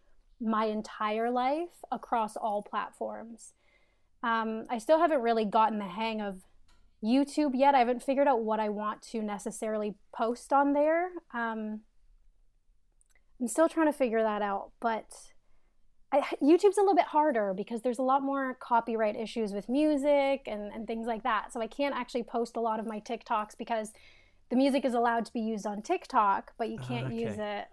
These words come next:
Speaker 1: You can't use it on YouTube. So that's kind of the issue that I'm running into there. And I'm trying to figure out what I want to do with YouTube, um,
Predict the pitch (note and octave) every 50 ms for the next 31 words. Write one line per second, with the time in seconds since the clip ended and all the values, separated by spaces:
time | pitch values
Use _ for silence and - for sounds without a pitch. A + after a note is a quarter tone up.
0 | C#4 - _ B3 G#3+ - B3+ B3+ B3+ A#3+ A3+ G#3+ B3 A3 A3+ A3 A3 A3 G#3+ A#3+
1 | C4 D4 C#4+ C#4 - A#3+ A3 G#3+ G#3+ G3 - - A3+ A3 A3 G#3+ A3+ A#3 A#3 -
2 | - C4 A#3+ A3+ G#3+ G#3+ G#3+ G#3+ - - A#3 G#3+ A3 A3 A3 G#3+ G#3+ A3 A3 A3
3 | A3 A3 A3 G#3 - A3 G#3 A3 A3 G#3 G3+ G#3 G#3 G#3+ A3 G#3+ G#3+ G#3+ - -
4 | - - - - _ _ - - C#4+ C4+ C4+ B3+ - - C4 A#3 A#3 A#3+ A#3+ A3+
5 | A3 A3 A3+ A#3 A#3 A3+ A3 A3 A3 G#3+ G#3 F#3 F#3+ - - - A#3 A3+ A3+ A3
6 | G#3 G3 F#3+ - - G3+ G3 G3 - - G#3 G3 F#3+ F#3 G#3+ G#3+ - _ - -
7 | - A3 A3 G#3+ G#3+ G#3+ G#3 G#3